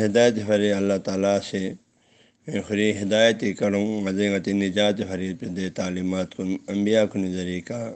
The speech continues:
انبیاء کن وسیلے کا غدان لدو یہ خبر پتھن چوت۔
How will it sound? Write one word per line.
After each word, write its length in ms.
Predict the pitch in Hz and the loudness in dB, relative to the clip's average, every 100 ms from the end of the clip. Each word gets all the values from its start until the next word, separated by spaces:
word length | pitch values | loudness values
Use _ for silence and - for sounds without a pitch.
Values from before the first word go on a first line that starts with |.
| - | -12
انبیاء 320 | 113 113 101 | -6 0 0
کن 220 | 101 98 | 0 -2
وسیلے 420 | 95 90 85 101 90 | -4 -4 -6 -6 -6
کا 140 | 92 | -6
غدان 320 | 92 92 92 | -4 -4 -6
لدو 300 | 90 87 92 | -6 -6 -6
یہ 160 | 90 80 | -6 -6
خبر 320 | - 110 92 85 | -8 -8 -8 -8
پتھن 240 | 104 - - - | -16 -16 -16 -14
چوت۔ 180 | 92 | -16